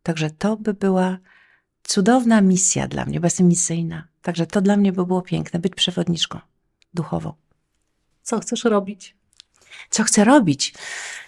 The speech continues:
Speaker 1: E, ja cały czas chcę, <laughs> lista jest ogromna i duża, ale żebym jedno, to chcę skończyć film Wajda, dokumentalny, w którym Wajda jest, e, jednym z największych mistrzów kina światowego,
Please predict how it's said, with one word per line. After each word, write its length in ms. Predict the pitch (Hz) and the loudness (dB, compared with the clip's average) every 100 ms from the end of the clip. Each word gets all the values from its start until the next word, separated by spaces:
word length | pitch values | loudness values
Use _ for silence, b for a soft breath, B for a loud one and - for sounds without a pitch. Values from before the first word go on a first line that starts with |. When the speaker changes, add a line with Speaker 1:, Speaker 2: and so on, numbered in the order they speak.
| B _ - | B _ 0
Speaker 1:
E, 220 | 190 185 | 2 4
ja 120 | 220 | 2
cały 180 | 269 302 | 2 2
czas 200 | 294 - | 0 -2
chcę, 480 | - 208 196 190 190 190 220 - - - 381 - | 2 4 4 2 -2 -8 0 2 8 10 10 12
<laughs> 880 | 415 403 - 381 415 - - 349 226 | 10 10 10 8 8 4 -2 2 4
lista 320 | 254 302 262 | 6 8 6
jest 240 | 226 202 | 6 8
ogromna 640 | 262 262 240 247 254 240 233 | 10 12 12 12 12 12 10
i 80 | |
duża, 260 | 208 180 180 | 8 6 6
ale 180 | 185 202 | 6 4
żebym 240 | 214 226 220 | 4 4 4
jedno, 460 | 220 233 254 285 | 6 8 8 6
to 140 | 277 - | 4 0
chcę 240 | - 269 | 0 0
skończyć 640 | - - 226 196 214 185 - | 2 6 8 8 4 0 0
film 420 | 214 196 180 180 | 2 4 4 2
Wajda, 600 | 175 180 165 160 190 269 B B B 175 | 4 8 8 8 6 6 B B B 2
dokumentalny, 840 | 190 202 190 190 196 196 214 269 - | 6 8 8 8 6 6 4 2 -2
w 180 | - - | -8 -6
którym 580 | - 269 226 170 175 175 B B B - | 6 8 8 6 2 -6 B B B -6
Wajda 440 | 175 208 226 220 202 | 4 8 8 8 8
jest, 540 | 185 190 185 - - | 8 6 4 0 2
e, 220 | 185 180 | 4 6
jednym 300 | 185 208 208 | 6 6 6
z 60 | 202 | 6
największych 560 | 208 202 233 226 226 | 8 8 6 4 2
mistrzów 400 | 214 196 - 196 | 2 2 -2 -4
kina 280 | - 202 185 | 0 2 4
światowego, 760 | 180 - 165 165 175 170 190 | 2 0 0 0 0 2 2